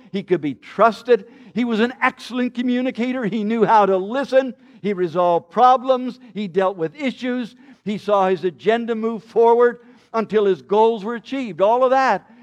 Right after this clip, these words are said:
in this little book of Nehemiah. So let me ask you, what are you going to do with your life? Is it your humble desire to be an example to, an example of the believers, as we read in First Timothy?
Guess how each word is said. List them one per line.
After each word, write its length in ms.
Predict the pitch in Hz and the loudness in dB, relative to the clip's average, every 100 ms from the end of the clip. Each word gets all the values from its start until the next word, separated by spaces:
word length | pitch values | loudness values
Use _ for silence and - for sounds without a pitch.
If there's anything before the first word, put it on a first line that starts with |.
| 196 | -4
in 160 | 226 208 | -2 0
this 180 | 214 175 | -2 -2
little 460 | 208 220 226 220 | 0 2 4 2
book 280 | 202 185 214 | 0 -4 -2
of 120 | 214 | -2
Nehemiah. 640 | 190 226 226 226 233 185 117 - _ - - | -2 -2 0 2 2 0 -6 -12 _ -20 -16
So 100 | - | -4
let 140 | 240 254 | 0 0
me 140 | 240 | 2
ask 220 | 226 - | 2 0
you, 80 | 226 | -6
what 220 | 226 285 | -2 0
are 40 | 269 | 0
you 180 | 247 | -4
going 360 | 190 214 220 220 | 0 4 4 2
to 100 | 196 | -2
do 200 | 151 208 | -2 0
with 100 | 202 | 2
your 120 | 190 | 0
life? 340 | 165 160 120 101 _ _ _ _ _ | 0 -2 -4 -10 _ _ _ _ _
Is 200 | 294 262 | -4 -2
it 180 | 247 214 | -2 -4
your 220 | 240 226 | 0 0
humble 760 | 165 - 185 247 254 247 247 240 | 0 -8 -2 0 0 0 -2 -2
desire 760 | 202 190 156 156 139 131 123 123 _ _ _ _ _ | -2 -2 2 2 2 0 -6 -10 _ _ _ _ _
to 100 | 185 | 2
be 360 | 170 196 196 220 | 2 0 0 -2
an 200 | 156 151 | -4 -4
example 680 | 127 123 170 165 135 135 | -4 0 2 2 0 -8
to, 680 | 113 - 220 247 247 247 240 - _ | -8 0 2 2 -4 -8 -12 -18 _
an 100 | 151 | -4
example 680 | 135 110 160 156 151 147 - - | -2 0 2 2 0 -4 -4 0
of 300 | 156 165 175 _ - | 2 2 0 _ -10
the 80 | 151 | -2
believers, 760 | 139 135 131 156 151 - - _ _ _ _ _ _ _ _ - | 2 2 0 -4 -12 -16 -18 _ _ _ _ _ _ _ _ -6
as 160 | 127 | -2
we 80 | 135 | 0
read 220 | 131 139 | 4 4
in 140 | 135 127 | 2 0
First 320 | 139 131 - | -2 -2 -4
Timothy? 460 | 135 131 135 147 | -2 -2 -4 -6